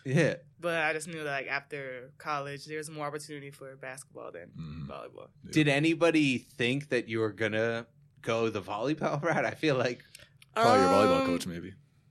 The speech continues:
Speaker 2: I mean, yeah, 'cause I played my club team for volleyball. We were good. Like, my first year, we got third at nationals.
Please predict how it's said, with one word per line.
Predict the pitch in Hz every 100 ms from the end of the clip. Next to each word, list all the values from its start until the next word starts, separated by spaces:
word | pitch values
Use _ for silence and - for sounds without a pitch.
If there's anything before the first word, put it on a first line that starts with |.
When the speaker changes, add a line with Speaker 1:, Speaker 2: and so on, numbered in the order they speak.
| _ _
Speaker 2:
I | 208
mean, | 233 240 190
yeah, | 180 185
'cause | 190 220
I | 214
played | 247 226 196
my | 196
club | 175 202 202
team | 226 208
for | 170
volleyball. | 156 180 165 165
We | 175
were |
good. | 147 175 170
Like, | 156 156
my | 156
first | 151 180 175
year, | 180
we | 160
got | 156 147
third | 170 156
at |
nationals. | 143 147 156 190 208 -